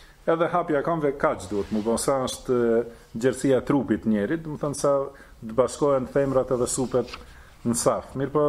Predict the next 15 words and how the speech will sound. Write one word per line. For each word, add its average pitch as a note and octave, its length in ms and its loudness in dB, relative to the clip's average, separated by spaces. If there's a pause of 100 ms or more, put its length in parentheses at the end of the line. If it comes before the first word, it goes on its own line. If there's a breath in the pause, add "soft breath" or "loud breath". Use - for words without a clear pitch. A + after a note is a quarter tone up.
çështja D3 320 2
e - 60 -6
safit D3 340 -2
është, C#3 460 0
e, B2+ 100 -2
tjetër B2 320 2
temë. D#3+ 460 0 (800 loud breath)
Këtu D#3 160 4 (960)
flasim C#3 560 -2
për, C3 320 2
e, B2 80 4 (800)
mos C#3 400 0
bashkimin C3 600 2
e A2+ 100 0
kamve C3 460 2